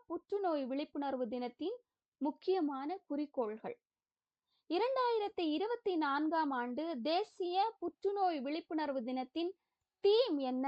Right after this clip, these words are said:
அப்படின்னா, நம்பிக்கை, அன்பு, வலிமை, இவைகள்தான் புற்றுநோயை எதிர்க்கக்கூடிய நமது ஆயுதங்கள். ஆம்,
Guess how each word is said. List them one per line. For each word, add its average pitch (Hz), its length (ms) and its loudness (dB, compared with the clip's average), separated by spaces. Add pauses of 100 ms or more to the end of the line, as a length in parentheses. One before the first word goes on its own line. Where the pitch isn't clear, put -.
(100)
அப்படின்னா, 247 500 -4 (880)
நம்பிக்கை, 311 640 4 (640)
அன்பு, 294 440 2 (720)
வலிமை, 294 520 4 (500)
இவைகள்தான் 277 680 2 (500)
புற்றுநோயை 392 600 2 (100)
எதிர்க்கக்கூடிய 277 800 -2
நமது 233 300 -2 (160)
ஆயுதங்கள். 220 640 -2 (840)
ஆம், 240 300 2